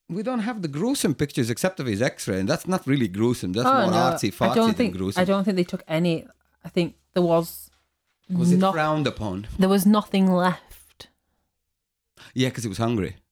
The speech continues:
Speaker 2: Mm-hmm.
Speaker 1: Yeah.
Speaker 2: It took nine days, remember, for him to eat her. So, and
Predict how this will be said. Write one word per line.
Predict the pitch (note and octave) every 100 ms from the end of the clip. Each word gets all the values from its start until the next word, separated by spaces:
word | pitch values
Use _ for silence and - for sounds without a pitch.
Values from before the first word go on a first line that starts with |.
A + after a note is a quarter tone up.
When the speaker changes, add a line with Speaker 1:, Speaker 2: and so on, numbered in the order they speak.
| _
Speaker 2:
Mm-hmm. | D#3+ E3 F#3 G3+
Speaker 1:
Yeah. | F#2 F2+ F2+
Speaker 2:
It | F3+
took | G3 G3+ -
nine | F#3+ F#3+ F#3
days, | E3+ F3 F3
remember, | E3+ D3+ D#3
for | D#3 D#3
him | D#3
to | E3 D#3+
eat | D#3+ -
her. | - D3+ -
So, | - D3 - D#3 _ _ _ _ _
and | E3 E3 D#3+ C#3+